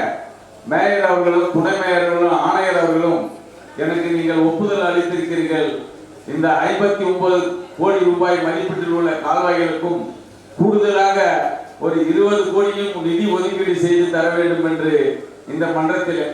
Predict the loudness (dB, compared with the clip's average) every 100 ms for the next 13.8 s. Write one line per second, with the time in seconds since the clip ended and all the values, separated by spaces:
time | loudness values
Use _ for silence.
0 | -4 -2 -2 -2 -2 -2 -2 -2 -2 -4
1 | -4 -4 -2 -2 -2 -2 -2 -2 -4 -4
2 | -4 -4 -4 -4 -6 -8 -6 -6 -6 -10
3 | -14 -14 -14 -4 -2 0 0 0 -2 -2
4 | -2 0 0 -2 -2 -2 0 0 -2 -2
5 | -2 -2 -4 -6 -6 -8 -10 -12 -14 -16
6 | -18 -18 -18 -18 -18 -18 -14 -2 0 2
7 | -2 -4 -4 -2 0 2 2 2 0 2
8 | 2 0 -2 -2 -2 -2 -2 -2 0 0
9 | 0 2 2 2 0 -4 -12 -20 -20 -16
10 | -10 -2 0 2 2 0 0 -2 -2 -2
11 | -2 -2 -2 -2 -4 -6 -4 -2 -2 -2
12 | -2 -2 -2 -2 -6 -8 -14 -20 -18 -6
13 | 0 0 2 2 2 0 0 0